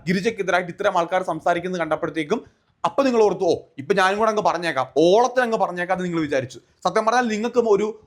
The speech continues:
ഒരു എത്തിക്സ് ഇല്ല, നിങ്ങൾക്കൊരു വാല്യൂ ഇല്ല, നിങ്ങൾക്ക് സ-, സമൂഹത്തിനോട് ഒരു, ഒരു പ്രതിബദ്ധത പോലും ഇല്ല. നിങ്ങൾക്ക് ഇപ്പൊ തോന്നുവാണ്,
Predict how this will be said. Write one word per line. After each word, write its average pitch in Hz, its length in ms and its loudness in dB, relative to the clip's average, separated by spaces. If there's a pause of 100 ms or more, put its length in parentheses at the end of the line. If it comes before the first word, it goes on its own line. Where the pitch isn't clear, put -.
ഒരു 190 100 4
എത്തിക്സ് - 360 -6
ഇല്ല, 123 240 -2
നിങ്ങൾക്കൊരു 208 340 -2
വാല്യൂ 180 420 0
ഇല്ല, 110 240 -6 (720)
നിങ്ങൾക്ക് 214 200 -2
സ-, 226 240 0
സമൂഹത്തിനോട് 208 440 0
ഒരു, 220 200 4
ഒരു 226 180 4
പ്രതിബദ്ധത 220 440 0
പോലും 233 200 2
ഇല്ല. 123 200 -2 (400)
നിങ്ങൾക്ക് 147 220 0
ഇപ്പൊ 254 160 0
തോന്നുവാണ്, 254 460 2